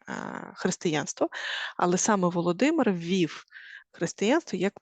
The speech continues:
державну релігію, тобто як обов'язкову, да, не тільки там, а, щоб князь там, і його родина або його там друзі, знайомі, то, що сповідували Христа, а от саме як головну релігію держави, да, от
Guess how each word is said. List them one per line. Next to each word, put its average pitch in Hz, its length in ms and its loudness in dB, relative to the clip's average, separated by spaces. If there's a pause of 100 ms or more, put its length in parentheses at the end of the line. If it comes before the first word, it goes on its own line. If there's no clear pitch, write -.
державну 175 640 2
релігію, - 460 -6
тобто - 240 -6
як - 240 2
обов'язкову, 170 840 0
да, 185 140 2
не 156 120 -4
тільки - 300 -2
там, 147 220 -4 (560)
а, - 380 -4
щоб - 200 -2 (140)
князь 156 360 0
там, - 200 -6 (140)
і - 100 -6
його 160 240 -4
родина 175 540 2
або - 180 -6
його - 200 -8
там - 180 -12 (160)
друзі, 156 320 -2
знайомі, 156 480 0
то, 160 140 0
що - 160 -4
сповідували 151 640 0
Христа, - 400 -2 (540)
а - 100 0
от 156 100 0
саме 269 300 6
як 202 420 4
головну 165 720 2
релігію 185 500 2
держави, 160 520 -2 (200)
да, 175 100 2
от 175 180 -4